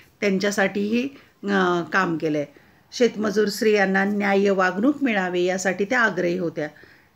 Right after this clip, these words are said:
शेतातील शेतमजुरांना न्याय मिळाला पाहिजे. कारखान्यात स्त्रियांसाठी कामाचे चांगले वातावरण असावे असा आग्रह त्यांनी धर-, धरला आणि ज्या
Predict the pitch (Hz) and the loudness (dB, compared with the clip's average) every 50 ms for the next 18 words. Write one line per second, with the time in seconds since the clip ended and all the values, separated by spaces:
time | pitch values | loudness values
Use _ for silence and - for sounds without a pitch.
0 | _ - - - 208 190 190 196 180 180 - 180 175 165 - 208 185 185 175 175 | _ -10 -4 -2 -2 0 0 -2 -4 -4 -6 -6 -6 -4 -4 -4 -4 -4 -4 -4
1 | 175 170 180 180 175 175 180 180 190 - - _ - - 196 190 190 208 254 277 | -4 -4 -4 -4 -2 -2 -4 -4 -6 -8 -16 _ -10 -6 -4 -2 0 2 4 4
2 | 269 214 185 170 160 151 151 170 160 170 147 139 147 139 135 - _ _ _ _ | 4 4 4 2 0 -2 -2 -4 -6 -6 -6 -6 -6 -8 -8 -10 _ _ _ _
3 | - - - - _ _ _ _ _ _ _ _ _ _ _ _ _ _ - 277 | -20 -20 -20 -20 _ _ _ _ _ _ _ _ _ _ _ _ _ _ 4 6
4 | 269 262 262 - 294 285 277 277 277 - 302 254 247 240 240 233 233 240 233 - | 6 6 4 2 2 2 2 2 0 0 2 4 6 6 6 6 6 4 2 2
5 | 226 220 214 233 208 208 202 202 202 202 214 202 208 214 202 196 202 208 202 190 | 2 0 4 4 4 6 6 4 4 4 2 2 2 2 2 4 4 4 6 4
6 | 170 165 - 185 185 185 220 226 247 240 220 196 196 190 175 170 175 175 180 180 | 4 4 4 4 4 4 4 4 4 4 2 2 4 2 4 4 4 2 2 4
7 | 214 196 185 170 165 160 - 190 220 247 220 196 196 180 175 165 160 175 190 156 | 4 4 4 4 2 2 2 2 2 2 2 2 2 0 0 0 -2 -2 -4 -8
8 | 147 - 165 160 180 160 151 151 156 - - - - - - _ _ - 180 185 | -10 -8 -4 -2 -2 -2 -2 -4 -6 -8 -10 -18 -20 -20 -20 _ _ -4 -2 -2
9 | 185 175 196 196 190 180 180 175 | 0 2 2 2 4 4 2 0